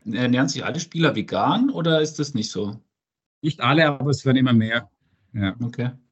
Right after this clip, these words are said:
Speaker 2: Also da ist schon viel passiert, ne? Und, äh, klar, Social Media muss ja auch Vorteile haben.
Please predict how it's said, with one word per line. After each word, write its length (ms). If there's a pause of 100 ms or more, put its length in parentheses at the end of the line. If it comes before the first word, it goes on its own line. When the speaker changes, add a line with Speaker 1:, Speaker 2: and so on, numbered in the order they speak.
(300)
Speaker 2:
Also 180
da 140
ist 80
schon 160
viel 160
passiert, 400
ne? 280
Und, 380
äh, 240 (480)
klar, 360 (480)
Social 360
Media 340
muss 260
ja 100
auch 120
Vorteile 520
haben. 260